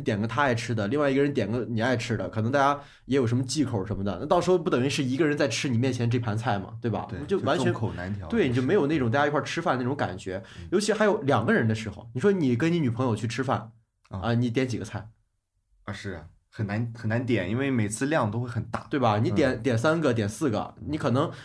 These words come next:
Speaker 1: 因为你每次看那个菜谱，它会厚厚一本儿，
Speaker 2: 嗯。
Speaker 1: 你一翻，你什么都想吃。
Speaker 2: 啊，所以为，这就是我为什么喜欢吃杭帮菜的原因。
Speaker 1: <laughs> 它精致小。
Speaker 2: 每一样我都可以吃到。
Speaker 1: 哦，
Speaker 2: <laughs> 嗯。
Speaker 1: 所以是不是北方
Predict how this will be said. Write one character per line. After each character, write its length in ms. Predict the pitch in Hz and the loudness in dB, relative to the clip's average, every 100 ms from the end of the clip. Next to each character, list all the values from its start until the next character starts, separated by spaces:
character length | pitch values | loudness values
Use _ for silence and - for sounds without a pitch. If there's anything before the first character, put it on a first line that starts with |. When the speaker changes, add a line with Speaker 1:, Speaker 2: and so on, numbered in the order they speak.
| - | -6
Speaker 1:
因 100 | 202 | 0
为 80 | 240 | 2
你 120 | 156 | 4
每 180 | 196 110 | 4 2
次 140 | 104 160 | 0 -2
看 220 | - 170 | 0 0
那 80 | 143 | 2
个 60 | |
菜 240 | 135 - 139 | 0 0 0
谱， 220 | 113 95 | 0 -6
它 80 | 113 | -4
会 80 | 139 | -2
厚 220 | - 185 | 0 0
厚 180 | 160 147 | 0 0
一 100 | 135 | 0
本 160 | 117 | -2
儿， 140 | - - | -8 -10
Speaker 2:
嗯。 100 | 92 | -6
Speaker 1:
你 140 | 110 156 | -2 -2
一 40 | |
翻， 280 | 170 156 156 | 0 0 0
你 40 | 110 | -2
什 160 | 113 | 0
么 80 | 147 | 0
都 100 | 135 | -2
想 180 | 113 101 | -4 -8
吃。 240 | - - _ _ _ | -14 -18 _ _ _
Speaker 2:
啊， 80 | - | -10
所 180 | 113 127 | -4 -2
以 60 | 147 | -2
为， 160 | 165 | -2
这 120 | 165 | -2
就 80 | 170 | 0
是 80 | 139 | 2
我 100 | 110 | 2
为 100 | 120 | 2
什 80 | 120 | 2
么 60 | 113 | 0
喜 60 | |
欢 100 | 90 | 0
吃 80 | 120 | 0
杭 180 | 113 107 | 2 4
帮 140 | 123 | 4
菜 120 | 143 | 4
的 80 | 117 | 2
原 160 | 98 98 | 2 2
因。 160 | 120 131 | 2 0
Speaker 1:
<laughs> 120 | - 233 | -4 -2
它 80 | 180 | -2
精 240 | 190 185 | 2 2
致 120 | 147 | 4
小。 40 | 170 | 6
Speaker 2:
每 120 | 156 | 8
一 40 | |
样 140 | 156 170 | 8 8
我 80 | 147 | 6
都 120 | 160 | 6
可 100 | 156 | 4
以 80 | 117 | 4
吃 180 | - | 2
到。 120 | 151 135 | 4 6
Speaker 1:
哦， 560 | 160 170 175 175 165 | 6 6 6 4 4
Speaker 2:
<laughs> 460 | 143 127 113 104 107 | 2 4 2 0 -2
嗯。 40 | - _ | -12 _
Speaker 1:
所 180 | - 208 | -2 0
以 220 | 214 120 | 4 2
是 160 | 113 220 | 2 2
不 80 | 202 | 2
是 100 | 208 | 0
北 260 | - 101 | 0 -2
方 320 | - 156 196 | 0 0 0